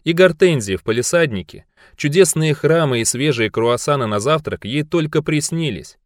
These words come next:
привиделись в очередной лихорадке. И как бы не хотелось надеяться на сеньора Назарино,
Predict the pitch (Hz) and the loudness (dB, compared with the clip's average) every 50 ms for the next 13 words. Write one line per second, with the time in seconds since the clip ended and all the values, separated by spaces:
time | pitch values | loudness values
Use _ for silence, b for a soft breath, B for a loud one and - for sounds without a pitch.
0 | _ _ 196 214 233 220 214 196 123 107 90 87 - - 104 120 - - 131 131 | _ _ -4 -2 -2 -2 -4 -4 -4 -6 -8 -8 -8 -4 -4 -4 -4 -2 -4 -4
1 | 123 127 120 110 98 98 - 135 127 127 117 - - - - - _ _ _ _ | -2 -2 -4 -4 -6 -6 -4 -2 -2 -2 -2 -4 -6 -14 -20 -20 _ _ _ _
2 | _ _ _ _ _ _ - 104 107 - 180 185 156 156 170 175 170 151 190 175 | _ _ _ _ _ _ -2 -2 0 2 0 0 2 0 0 0 0 0 0 0
3 | - 196 185 165 135 - 120 123 123 120 127 143 143 123 - - 110 104 107 - | 2 2 2 2 0 0 -2 -4 -4 -2 -2 -2 -2 -2 -4 -4 -4 -4 -4 -4
4 | - 113 113 117 117 123 113 107 98 98 95 90 101 98 131 160 151 107 82 76 | -4 -4 -4 -2 0 0 0 2 0 0 0 0 0 0 0 0 -2 -4 -6 -8